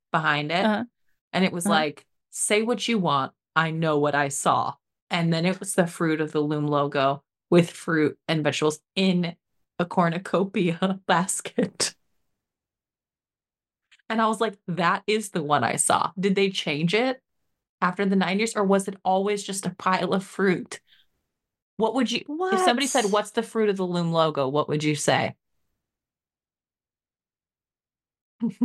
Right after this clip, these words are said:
Speaker 2: I, I see a pile of fruit, but, like, I'm sure not paying attention.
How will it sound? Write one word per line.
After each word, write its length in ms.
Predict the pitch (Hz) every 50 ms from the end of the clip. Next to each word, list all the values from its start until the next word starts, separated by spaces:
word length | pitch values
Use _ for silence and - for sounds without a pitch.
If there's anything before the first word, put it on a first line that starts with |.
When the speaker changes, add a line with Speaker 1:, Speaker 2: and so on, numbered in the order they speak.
| 190 - - _ _ _ _ _ _ - _ _ - -
Speaker 2:
I, 240 | 185 202 220 226 233 196
I 180 | 233 233 254 269
see 240 | 254 - - 254 226
a 60 | 208
pile 320 | 208 - 220 214 208 202
of 120 | 190 175 -
fruit, 340 | - - 226 214 185 - -
but, 160 | - 180 -
like, 160 | 175 180 160
I'm 160 | 180 175 180 175
sure 220 | - - - 208
not 180 | 202 190 - -
paying 240 | 180 190 185 175 165
attention. 600 | 165 - - 180 175 - - 143 - - - 127